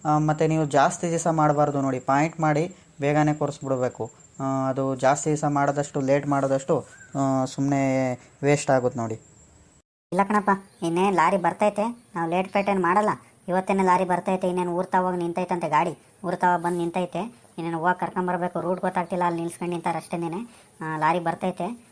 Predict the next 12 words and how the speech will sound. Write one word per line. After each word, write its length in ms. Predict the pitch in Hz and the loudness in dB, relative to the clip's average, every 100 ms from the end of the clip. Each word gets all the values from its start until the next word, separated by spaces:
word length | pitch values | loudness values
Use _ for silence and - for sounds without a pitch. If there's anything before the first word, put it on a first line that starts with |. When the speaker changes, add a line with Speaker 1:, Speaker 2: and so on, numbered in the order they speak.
| _ 170 | _ -6
Speaker 2:
ಆ, 600 | 170 165 165 165 160 160 | -4 -2 -4 -4 -6 -8
ಸರಿ 280 | - 196 202 | -4 -4 0
ಕಣಪ್ಪ, 260 | 196 190 | 0 2
ಆಯ್ತು. 220 | 180 190 185 | 2 2 -4
ಸದ್ಯ 460 | - - 185 175 | -12 -10 -4 -2
ದೇವ್ರ 300 | 170 190 196 | 2 2 2
ದಯದಿಂದ 240 | 190 185 185 | 2 0 0
ನಮ್ಗೆ, 600 | 185 190 208 151 - - | 0 0 -2 -4 -10 -10
ಆ, 140 | 175 170 | -4 -2
ನೀರ್ 280 | 180 202 196 | 0 0 -2
ಸಿಕ್ಬಿಟ್ರೆ 400 | 190 190 180 190 | -6 -4 -2 -2
ಸಾಕಣಪ್ಪ 500 | 175 170 180 170 | -2 0 -2 -2